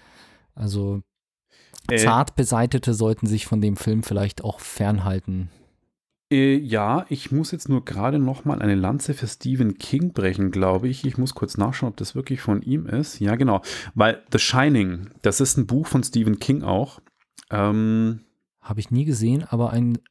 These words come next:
Speaker 1: grandioser Film, ne?
Speaker 2: Den hast du gesehen?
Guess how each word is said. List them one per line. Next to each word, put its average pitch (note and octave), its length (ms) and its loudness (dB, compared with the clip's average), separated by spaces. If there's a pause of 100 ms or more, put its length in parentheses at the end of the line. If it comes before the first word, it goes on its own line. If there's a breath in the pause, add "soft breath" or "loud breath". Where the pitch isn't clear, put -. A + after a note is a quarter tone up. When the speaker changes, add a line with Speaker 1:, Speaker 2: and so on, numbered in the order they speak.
(340)
Speaker 1:
grandioser A2+ 1080 0
Film, F#2 460 -6
ne? A#2+ 220 -4 (100)
Speaker 2:
Den C#3+ 160 4
hast F3+ 120 -2
du A3+ 60 -2
gesehen? G3+ 340 -2